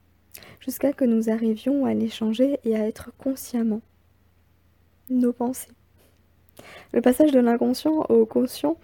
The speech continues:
change la donne et vous avez désormais ce pouvoir entre vos mains, alors faites-en bon usage.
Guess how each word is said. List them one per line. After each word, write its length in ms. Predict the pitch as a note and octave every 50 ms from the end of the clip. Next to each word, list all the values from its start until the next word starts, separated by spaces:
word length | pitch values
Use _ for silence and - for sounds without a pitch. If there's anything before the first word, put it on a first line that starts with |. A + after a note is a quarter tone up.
| - - - - -
change 280 | - - C4 B3+ A#3+
la 140 | B3 A#3 G#3+
donne 300 | G#3 A#3+ C#4 D4+ D#4 D#4 - -
et 220 | A#3 A#3 A#3+ A#3
vous 140 | A#3+ A#3 A#3
avez 160 | A#3 B3 B3+
désormais 420 | - B3+ A3+ A#3+ A3+ A3+ A#3+ C#4+
ce 120 | C#4+ - A#3+
pouvoir 600 | A3+ - - B3 B3 B3+ B3+ C#4 C4+ - - -
entre 380 | - A#3+ A#3+ B3 - - B3 A#3
vos 160 | A3+ A#3 A3
mains, 180 | A3 A#3 C#4+ D#4+ - - - - - - -
alors 280 | - G3+ G#3 G#3 -
faites-en 400 | - - A3 G#3 - - A3 A3
bon 260 | A3 G#3+ G#3+ G#3 G#3+ G#3
usage. 520 | A3 A3+ - G#3 G#3 A3+ A#3+ - -